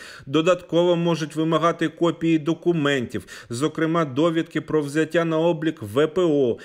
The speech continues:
і навіть якщо такі вже надавались банку або клієнт не має статусу В П О. В окремих випадках вимагають прибути до відділення, інакше попереджають, що протягом серпня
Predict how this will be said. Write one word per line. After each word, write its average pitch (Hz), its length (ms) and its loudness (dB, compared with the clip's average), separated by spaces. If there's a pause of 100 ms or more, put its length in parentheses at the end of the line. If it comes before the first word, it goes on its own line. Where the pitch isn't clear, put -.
(100)
і 131 160 0
навіть 147 420 0
якщо 156 300 -2
такі 156 320 -2
вже 143 240 0
надавались 147 680 0
банку 147 520 0
або 143 260 0
клієнт 147 480 -2
не 139 80 -2
має 143 260 0
статусу 139 580 -2
В 139 100 2
П 139 160 -6
О. 117 280 0 (440)
В 127 60 -2
окремих 170 540 0
випадках 165 640 -2
вимагають 156 680 0
прибути 170 640 2
до 151 160 0
відділення, 147 760 0 (200)
інакше 147 540 0
попереджають, 127 920 0
що 143 160 -4
протягом 135 540 -2
серпня 160 640 0